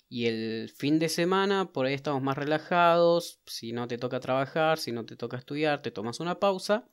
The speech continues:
Ahí puede haber un lugar para una pizza, una birrita, un pollito con papas, me está dando hambre, ay Dios.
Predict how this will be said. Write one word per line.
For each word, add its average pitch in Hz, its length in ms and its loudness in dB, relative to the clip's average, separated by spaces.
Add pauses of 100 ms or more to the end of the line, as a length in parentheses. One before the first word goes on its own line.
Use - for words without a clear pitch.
(200)
Ahí 180 500 6
puede 156 280 4
haber 139 320 6
un 135 100 2
lugar 127 400 4
para 127 540 6
una 117 420 -2
pizza, 139 1000 0
una 110 260 -6
birrita, 123 1000 0
un 110 200 -4
pollito 113 440 -6
con 107 220 -6
papas, 123 920 2
me 107 100 -14
está - 260 -4
dando 107 400 -4
hambre, 117 920 -4
ay 113 640 -8
Dios. 113 720 -8